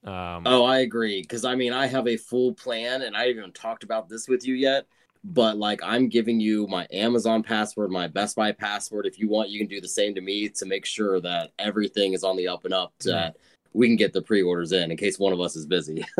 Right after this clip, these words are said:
Speaker 1: Yes, absolutely.
Speaker 2: <laughs>
Speaker 1: Yeah, 'cause it, it's gonna be, it's gonna be quick, and you don't wanna
Speaker 2: Yeah.
Speaker 1: miss out on that. And, yeah, who
Speaker 2: And I'm
Speaker 1: knows?
Speaker 2: just afraid one of them is going to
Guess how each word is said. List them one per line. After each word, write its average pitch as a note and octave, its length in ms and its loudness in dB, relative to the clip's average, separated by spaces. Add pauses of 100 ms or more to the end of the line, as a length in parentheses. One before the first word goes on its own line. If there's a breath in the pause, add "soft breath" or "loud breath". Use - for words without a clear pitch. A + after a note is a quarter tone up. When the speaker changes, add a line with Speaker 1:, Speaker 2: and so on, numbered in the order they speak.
Speaker 1:
Yes, G#2+ 680 -6
absolutely. F#2 840 -8
Speaker 2:
<laughs> - 520 2
Speaker 1:
Yeah, F2+ 240 -10
'cause G2 280 -8
it, G#2+ 220 -10
it's G#2+ 260 -10
gonna A2 180 -10
be, G2 220 -10 (240)
it's G#2 260 -14
gonna C#3+ 180 -8
be C#3 160 -4
quick, A#2+ 420 -4
and G2+ 320 -8
you G#2+ 80 -8
don't A#2 180 0
wanna G#2 200 6
Speaker 2:
Yeah. - 0 -
Speaker 1:
miss A2 280 -6
out G#2 240 -2
on F#2 180 -8
that. F2+ 280 -10 (120)
And, F2 400 -12 (360)
yeah, D#2+ 240 -14 (460)
who G#2 180 -12
Speaker 2:
And A2 160 10
I'm B2+ 120 8
Speaker 1:
knows? - 0 -
Speaker 2:
just B2 200 2
afraid A2 560 4
one A2+ 960 4 (140)
of A2+ 240 -2
them F#2+ 240 -2
is F2 100 -10
going G2+ 220 -4
to - 80 -6